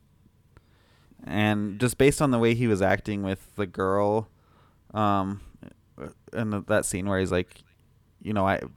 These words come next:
uh, some of 'em got smarts real good <laughs> and talked about, like, trying to grow and stuff. Hopefully that is a good sign. Um, but then I was just like, "Come on, l-,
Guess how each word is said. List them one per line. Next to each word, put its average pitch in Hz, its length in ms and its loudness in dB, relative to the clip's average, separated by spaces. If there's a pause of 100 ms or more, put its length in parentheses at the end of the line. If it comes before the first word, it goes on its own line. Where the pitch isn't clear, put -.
(460)
uh, 90 500 2 (280)
some 123 200 0
of 110 60 -2
'em 110 160 -2
got 107 220 0
smarts 107 360 -2
real 104 180 4
good 104 320 0 (220)
<laughs> - 200 0
and 165 180 4
talked 98 300 -4
about, 98 340 -4 (520)
like, - 120 -10
trying 101 200 -2
to 90 80 -2
grow 87 340 0
and 98 140 -4
stuff. - 480 -4 (320)
Hopefully 98 580 0
that 92 200 2
is 92 180 -8
a - 40 -12
good 92 220 -6
sign. 95 500 -2 (1200)
Um, 95 420 4 (540)
but 113 120 8
then 120 180 8
I 113 140 6
was 113 80 0
just 120 120 0
like, 127 140 0
"Come 147 160 0
on, 147 320 4
l-, 113 120 -8